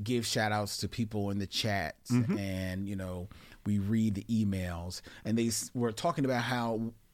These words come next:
Speaker 1: there are a lot of the, the same names keep coming up,
Speaker 2: Mm-hmm.
Speaker 1: you know, as far as, like, emails and, and as far as people in the chat.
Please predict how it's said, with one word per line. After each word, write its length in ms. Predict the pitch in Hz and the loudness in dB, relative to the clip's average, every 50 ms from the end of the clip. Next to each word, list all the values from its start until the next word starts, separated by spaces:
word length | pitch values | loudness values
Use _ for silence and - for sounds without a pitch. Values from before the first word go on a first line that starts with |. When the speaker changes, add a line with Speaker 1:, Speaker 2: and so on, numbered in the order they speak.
| _ - - - - | _ -20 -18 -6 -2
Speaker 1:
there 200 | 135 127 123 120 | 0 2 2 2
are 80 | 117 127 | 2 2
a 20 | 123 | 2
lot 220 | 127 127 123 127 | 4 2 2 4
of 300 | 127 123 117 113 110 107 | 2 2 2 0 -2 -4
the, 140 | 104 104 - - | -4 -6 -6 -4
the 200 | 123 117 127 117 | -2 0 0 0
same 340 | - - 127 120 117 117 | 0 0 0 2 4 4
names 520 | 135 170 220 233 202 127 104 101 92 - - _ - - - | 4 4 4 2 2 2 2 0 -2 -6 -12 _ -20 -18 -8
keep 240 | - - 104 - - | -4 -4 -4 -4 -2
coming 280 | - 113 90 85 73 - | -4 -2 -2 -2 -4 -8
up, 100 | - - _ - | -12 -12 _ 2
Speaker 2:
Mm-hmm. 200 | 131 156 156 147 247 | 4 4 4 4 2
Speaker 1:
you 40 | 214 | 0
know, 240 | 101 95 98 107 107 - - - - - - - - - - 101 | 0 -2 -2 -4 -6 -8 -12 -20 -20 -20 -20 -20 -20 -10 -6 -4
as 80 | 95 - | -4 -2
far 200 | - 127 107 107 | 0 0 0 0
as, 100 | 104 - | 0 0
like, 240 | 107 92 - - | -2 -2 -2 -2
emails 800 | - 131 127 120 120 113 107 104 104 101 104 104 104 104 95 92 | 0 2 4 4 4 2 2 0 0 0 0 0 0 0 -2 -2
and, 220 | 101 90 95 92 - | -4 -4 -4 -4 -4
and 400 | - 104 95 95 95 92 95 92 | -4 -4 -2 -2 -2 -2 -4 -4
as 200 | 73 90 92 - | -4 -6 -6 -6
far 200 | - 120 107 98 | -2 -2 0 0
as 80 | 98 | 0
people 260 | - 127 104 98 101 98 | -2 -4 -4 -2 -2 -2
in 80 | 95 | -2
the 80 | 90 90 | -2 -4
chat. 360 | - - 165 160 143 123 - | -4 -2 0 2 2 0 -2